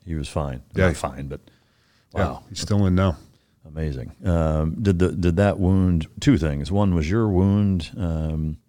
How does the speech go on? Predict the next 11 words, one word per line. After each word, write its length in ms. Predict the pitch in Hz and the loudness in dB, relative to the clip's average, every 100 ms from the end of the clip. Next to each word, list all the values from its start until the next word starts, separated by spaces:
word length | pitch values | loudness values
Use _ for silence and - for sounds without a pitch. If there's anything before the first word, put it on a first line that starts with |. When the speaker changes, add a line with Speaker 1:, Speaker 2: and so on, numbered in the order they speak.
| _ _ | _ _
Speaker 1:
from 220 | - 101 | -4 0
the, 180 | 85 80 - | 0 0 -4
the 320 | - - 85 | -10 -4 0
initial 380 | 80 92 - 78 | 2 0 -2 -4
shra-, 380 | - 82 82 | -4 -4 -4
shrapnel 520 | - 95 87 85 76 76 | -4 -4 -2 -4 -4 -2
wound 320 | 82 76 73 | -2 -2 -2
earlier, 420 | 87 82 73 71 | 0 0 0 -2
was 140 | 71 76 | -2 0
that 200 | 87 - | -2 -2
still 540 | - 85 82 82 80 | -4 -2 0 0 -4